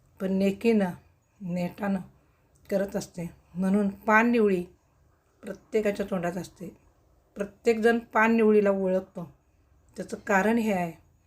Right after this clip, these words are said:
की तिचं काम हे सच्च आहे.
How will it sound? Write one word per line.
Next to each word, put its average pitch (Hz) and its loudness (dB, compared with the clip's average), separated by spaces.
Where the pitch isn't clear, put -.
की 196 -12
तिचं 202 -4
काम 214 2
हे 196 -10
सच्च - -4
आहे. 208 0